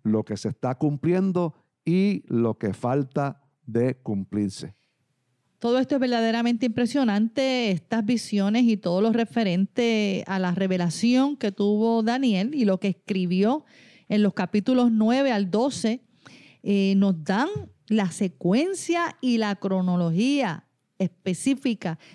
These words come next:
Speaker 2: de lo que está determinado a suceder en los postreros tiempos, amado. Y cuando analicemos esta visión declarada por Daniel, nos damos cuenta,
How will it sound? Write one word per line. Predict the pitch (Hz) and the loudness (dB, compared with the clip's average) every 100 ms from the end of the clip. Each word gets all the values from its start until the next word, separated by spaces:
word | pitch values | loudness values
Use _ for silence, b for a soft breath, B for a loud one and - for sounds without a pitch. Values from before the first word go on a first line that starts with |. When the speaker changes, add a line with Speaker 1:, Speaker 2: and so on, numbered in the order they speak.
| B | B
Speaker 2:
de | 226 220 | 0 0
lo | 208 | 0
que | 220 | 0
está | 180 - - 247 | -4 -4 -4 0
determinado | 294 311 311 294 330 285 240 302 | 0 0 -2 -2 -2 -2 0 -2
a | |
suceder | - 311 - 254 208 254 | -2 -2 0 0 2 2
en | 247 | 2
los | 208 | 0
postreros | - 196 - 175 185 | -2 -6 -2 -2 -2
tiempos, | - 285 370 220 | -2 -2 -2 -2
amado. | 175 160 156 156 B B B | -2 -2 -4 -6 B B B
Y | 240 | -4
cuando | 226 254 240 240 | 0 0 2 2
analicemos | 233 226 226 - 254 285 339 359 349 349 - | 2 2 0 0 0 2 2 0 -2 -2 -8
esta | - 277 277 - 294 277 | -4 -2 -2 -2 0 2
visión | 247 214 - 269 254 214 190 185 | 0 -2 -2 2 2 2 2 0
declarada | 185 - 185 180 190 214 233 214 - | -4 -4 -4 -2 0 0 0 -2 -2
por | 220 214 | -2 -2
Daniel, | 254 240 190 185 202 | 0 0 0 2 2
nos | 180 | 2
damos | 175 202 262 | 0 0 -2
cuenta, | - 202 190 185 - - | -2 -2 0 -2 -6 -12